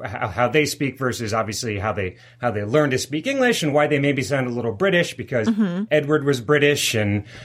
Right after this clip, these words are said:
Speaker 1: you know, it just gets you thinking about sort of where they've been and what they've done and, you know, what they've been through in a, in a maybe not so, like, on the nose way, you
Speaker 2: Yeah.
Speaker 1: know?
Speaker 2: It was poetry. You had, like, the poetry. Did you
Speaker 1: Mm-hmm.
Speaker 2: write that first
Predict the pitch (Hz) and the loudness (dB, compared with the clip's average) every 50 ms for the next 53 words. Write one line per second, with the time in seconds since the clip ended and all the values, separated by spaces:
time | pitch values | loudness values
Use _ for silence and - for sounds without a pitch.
0 | - - - 131 117 113 107 101 120 120 - - 123 107 - 117 101 - 120 98 | -16 -4 0 2 4 4 4 2 0 -2 0 0 -2 -2 -2 -4 -4 -4 -4 -2
1 | 117 104 92 104 101 98 - - 113 104 98 98 107 107 104 104 98 82 - 117 | -2 0 2 2 2 2 2 0 -2 -2 0 2 2 2 2 0 0 2 2 4
2 | 113 110 107 104 101 98 95 - 104 92 87 87 104 101 101 101 98 98 92 92 | 4 4 4 2 2 0 0 -2 -2 -2 0 0 2 2 2 2 0 0 0 -2
3 | 90 90 98 98 92 92 92 95 92 - 101 92 85 104 98 98 95 - 110 98 | -2 -4 -4 -4 -4 -2 -2 -4 -4 -4 -4 -4 -2 -2 -4 -4 -4 -4 -4 -2
4 | 98 98 92 92 98 - 104 104 - - - 160 151 143 143 156 165 156 147 143 | -2 -2 -2 -2 -4 -6 -10 -10 -2 2 4 4 6 6 4 4 4 2 4 4
5 | 143 143 139 135 123 123 123 123 120 - - 123 110 104 107 107 104 110 107 107 | 4 4 4 4 4 4 4 4 2 2 2 2 2 4 2 2 4 2 2 2
6 | 107 101 104 104 98 95 87 90 92 101 92 85 90 403 539 539 466 349 254 208 | 2 2 2 2 2 0 0 0 0 0 0 0 2 2 2 4 4 4 4 4
7 | 170 156 165 - 190 - - - - - - _ - 262 247 277 294 294 - - | 2 2 0 -2 -4 -6 -12 -20 -20 -20 -4 _ 2 2 2 2 0 -2 0 0
8 | 370 370 381 277 - - 208 175 175 185 202 269 277 254 226 226 220 226 226 220 | 2 2 2 0 0 0 0 0 2 2 0 2 2 2 0 2 0 0 -2 0
9 | - - 226 - - 226 214 208 - - 220 196 185 202 202 208 226 240 254 262 | -2 -4 -4 -2 0 0 0 0 0 0 -2 0 0 0 0 0 0 0 2 2
10 | 262 269 285 285 - - - - 147 - 170 220 247 220 190 190 196 202 - - | 0 0 -2 -4 -10 -8 -2 0 2 2 2 2 2 2 2 4 4 2 2 2
11 | 240 214 202 180 - - - - - 170 165 202 269 294 - - - - - - | 2 2 2 2 0 -4 -4 0 2 2 2 2 2 0 -2 -4 -4 -4 -6 -10
12 | - | -12